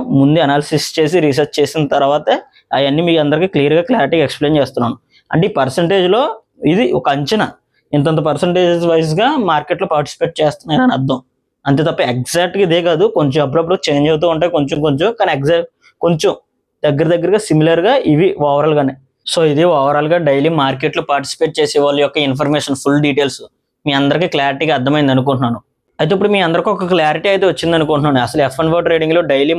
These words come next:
మార్కెట్లో ఎంతమంది పార్టిసిపేట్ చేస్తున్నారు, ఎంత పర్సంటేజ్ పార్టిసిపేట్ చేస్తున్నారు, అలాగా వాళ్ళ రోల్ ఏంటి అనేది క్లియర్గా క్లారిటీగా అర్థమైంది అనుకుంటున్నాను. అయితే ఇప్పుడు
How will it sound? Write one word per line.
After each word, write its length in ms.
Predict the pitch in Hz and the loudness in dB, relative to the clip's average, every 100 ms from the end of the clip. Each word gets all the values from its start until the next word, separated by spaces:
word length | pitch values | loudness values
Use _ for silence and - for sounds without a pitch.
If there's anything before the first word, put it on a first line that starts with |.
| 147 | 0
మార్కెట్లో 460 | 139 - 147 165 160 | -2 -2 -4 -2 -2
ఎంతమంది 320 | 135 143 151 156 | -2 0 0 0
పార్టిసిపేట్ 400 | 151 - 165 - - | -2 -2 -4 -2 -2
చేస్తున్నారు, 440 | - - 143 160 151 | -2 -2 0 2 0
ఎంత 120 | 139 143 | -2 -4
పర్సంటేజ్ 400 | 135 147 143 143 | -4 -2 -2 0
పార్టిసిపేట్ 400 | 143 139 - 139 143 | -2 -2 -2 -2 0
చేస్తున్నారు, 400 | 135 147 147 175 160 | -2 0 0 2 2
అలాగా 220 | 135 147 147 | 2 2 2
వాళ్ళ 120 | 139 131 | 0 2
రోల్ 180 | 131 139 | 2 0
ఏంటి 160 | 139 135 | 0 2
అనేది 240 | 143 180 262 - _ - | 2 0 -2 -6 _ -4
క్లియర్గా 380 | 143 139 147 170 | 0 0 0 0
క్లారిటీగా 400 | 165 143 135 160 135 | 0 -2 0 0 0
అర్థమైంది 280 | 127 135 131 | 2 2 2
అనుకుంటున్నాను. 380 | 127 123 117 117 _ _ _ 151 | 0 0 -2 -4 _ _ _ -2
అయితే 120 | 185 | 0
ఇప్పుడు 140 | 220 | 0